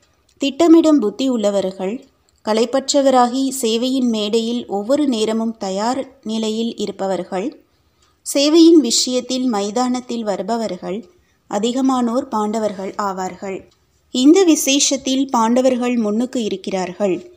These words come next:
மேலும் இந்த சேவையின் பிரதிபலனாக தைரியம் மற்றும் உற்சாகத்தை அனுபவம் செய்து கொண்டே இருக்கிறார்கள். பாண்டவர்கள்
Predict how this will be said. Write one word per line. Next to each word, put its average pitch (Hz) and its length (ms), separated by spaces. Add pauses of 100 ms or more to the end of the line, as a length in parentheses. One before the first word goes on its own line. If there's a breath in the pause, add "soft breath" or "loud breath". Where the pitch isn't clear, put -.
(420)
மேலும் 254 360 (140)
இந்த 254 260
சேவையின் 294 600
பிரதிபலனாக 233 1000
தைரியம் 233 580
மற்றும் 220 400
உற்சாகத்தை 233 760 (140)
அனுபவம் 254 540
செய்து 202 360
கொண்டே 226 320
இருக்கிறார்கள். 185 720 (840 soft breath)
பாண்டவர்கள் 311 640